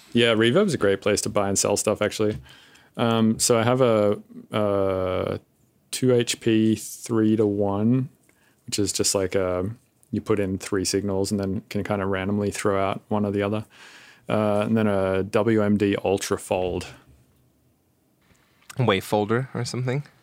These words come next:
Speaker 1: Yeah, exactly. But yeah, I kinda sold off everything else. And then I actually just got these two little tip-top, uh, happy ending racks and just, like, mounted them into my desk.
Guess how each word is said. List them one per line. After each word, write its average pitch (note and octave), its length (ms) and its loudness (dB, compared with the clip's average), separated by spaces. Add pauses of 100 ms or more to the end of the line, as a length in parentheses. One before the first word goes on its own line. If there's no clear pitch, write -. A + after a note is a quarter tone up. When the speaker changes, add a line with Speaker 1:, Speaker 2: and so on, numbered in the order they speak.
(320)
Speaker 1:
Yeah, F#2 160 -2
exactly. G2 480 -8 (1000)
But A#2 100 4
yeah, A#2 260 6
I A#2+ 80 4
kinda C#3+ 240 2
sold A2 260 2
off G#2+ 120 2
everything A2+ 300 2
else. G#2+ 200 0
And A#2+ 100 4
then A#2+ 100 4
I A#2+ 80 4
actually C3+ 240 2
just A#2+ 160 0
got A#2 120 2
these A2 200 0
two - 180 0
little G#2+ 380 2 (180)
tip-top, - 600 -2 (140)
uh, G2+ 460 0 (440)
happy A2 340 0
ending G#2+ 280 0
racks B2 380 -2
and G#2 260 -2
just, - 220 -2
like, G#2 160 -4
mounted G2+ 460 -4
them G#2 120 2
into G2+ 180 -2
my G2+ 140 0
desk. - 500 -4